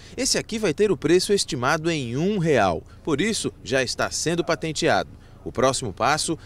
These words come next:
é aprimorar o método para exames com amostras de seres humanos.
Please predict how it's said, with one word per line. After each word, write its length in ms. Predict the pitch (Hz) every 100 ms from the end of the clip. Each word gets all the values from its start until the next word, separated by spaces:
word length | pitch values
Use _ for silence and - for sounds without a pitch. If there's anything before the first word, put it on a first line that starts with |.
| -
é 80 | 180
aprimorar 560 | 175 190 185 180 180
o 80 | 175
método 480 | 147 170 185 180 165
para 240 | 175 165
exames 400 | 160 117 170 160
com 180 | - 175
amostras 680 | 135 131 160 - 156 151 123
de 120 | 127
seres 380 | 107 - 185 156
humanos. 640 | 143 101 87 - - -